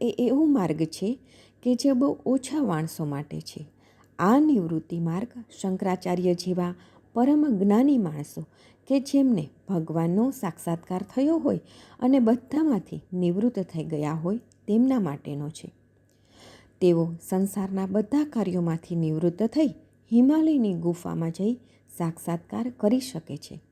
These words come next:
તો આમ પ્રવૃત્તિ માર્ગ અને નિવૃત્તિ માર્ગ એના પ્રતીક તરીકે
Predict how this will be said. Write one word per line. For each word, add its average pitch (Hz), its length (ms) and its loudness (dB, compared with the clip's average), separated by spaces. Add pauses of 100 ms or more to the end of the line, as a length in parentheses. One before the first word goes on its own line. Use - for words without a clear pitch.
(680)
તો 294 100 4
આમ 254 320 0 (380)
પ્રવૃત્તિ 170 520 0
માર્ગ 269 240 2 (240)
અને 277 220 4
નિવૃત્તિ 240 540 2
માર્ગ 139 240 -8 (400)
એના 247 280 2
પ્રતીક 170 420 -4 (120)
તરીકે 160 460 -4